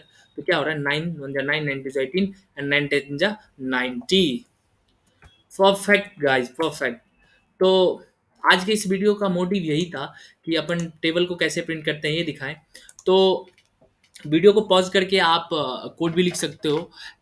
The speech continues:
and, अ, I hope कि आपको ये video, अ, बहुत ही पसंद आई होगी और, अ, आपका concept clear हो गया होगा कि for loop का यूज़ करके table को कैसे print करते हैं।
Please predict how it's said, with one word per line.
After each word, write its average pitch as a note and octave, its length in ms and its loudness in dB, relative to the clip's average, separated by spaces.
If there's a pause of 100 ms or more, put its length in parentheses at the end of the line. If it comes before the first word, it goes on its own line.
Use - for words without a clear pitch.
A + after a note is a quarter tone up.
and, C#3+ 420 -2
अ, C#3 260 -2 (1500)
I F3+ 100 4
hope G#3 280 2
कि G3+ 100 0
आपको F3 280 0
ये F#3 120 2
video, E3+ 300 0
अ, C3+ 420 -8
बहुत E3 260 -6
ही F3 40 -4
पसंद D3 360 -6
आई C3+ 160 -4
होगी C3 280 -12 (300)
और, B2 300 -6
अ, B2+ 280 -8
आपका D#3 200 -6
concept D#3+ 380 -6
clear E3+ 240 0
हो D#3 180 -2
गया D3+ 140 0
होगा D3 200 0
कि D3 220 -4 (340)
for D3+ 100 0
loop D#3+ 180 -2
का E3 60 0
यूज़ D#3 240 -2
करके D3+ 400 -6 (240)
table D#3 220 0
को D#3 100 -6
कैसे D3+ 260 -6
print C#3+ 280 -10
करते A#2+ 280 -12
हैं। A#2 200 -12